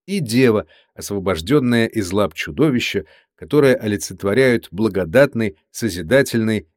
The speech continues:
и плодотворный аспект неизвестного.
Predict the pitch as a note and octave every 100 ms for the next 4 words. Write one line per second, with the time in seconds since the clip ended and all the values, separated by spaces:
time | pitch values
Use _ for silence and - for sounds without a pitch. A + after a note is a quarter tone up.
0 | - C3 C3 B2 A2+ - A2+ C3 B2 B2
1 | - F2 - F#2 E2+ - - F#2+ F2+ E2
2 | E2+ D#2 - C2 -